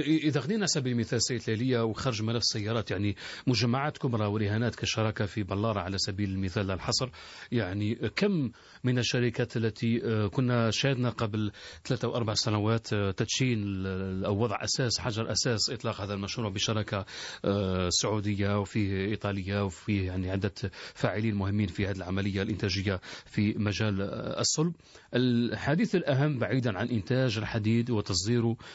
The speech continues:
في المستقبل هو كان عن المناولة، يعني شركات ستأكل الخبز بالمناسبة، توفر الخبز للمواطن الجزائري، العائلة الجزائرية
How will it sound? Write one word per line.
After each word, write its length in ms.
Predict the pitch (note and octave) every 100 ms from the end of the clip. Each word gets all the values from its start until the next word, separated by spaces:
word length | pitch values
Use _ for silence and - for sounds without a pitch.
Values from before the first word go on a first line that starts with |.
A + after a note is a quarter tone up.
| -
في 100 | A#2
المستقبل 560 | G2+ G2 - - B2+
هو 240 | A#2 C3+ A#2+
كان 220 | C#3 C#3
عن 220 | G#2 B2+ -
المناولة، 600 | A2 G2+ A2+ G#2+ F#2 E2+
يعني 380 | D#2 D#2 E2 - - -
شركات 560 | - C#3 B2+ A2+ D3 D3+
ستأكل 640 | - - B2 A#2 D3 B2+ B2+
الخبز 340 | A2+ D3 A2
بالمناسبة، 720 | G#2+ G#2+ G#2+ A2+ - G2+ A#2
توفر 400 | A#2+ - C#3 -
الخبز 360 | B2 A#2+ A#2 A2
للمواطن 300 | G#2+ A2 G2
الجزائري، 480 | F#2 F#2 G#2+ B2 D3+
العائلة 340 | G#2 G#2 B2
الجزائرية 640 | G#2 F#2+ G2+ G#2 G#2 A#2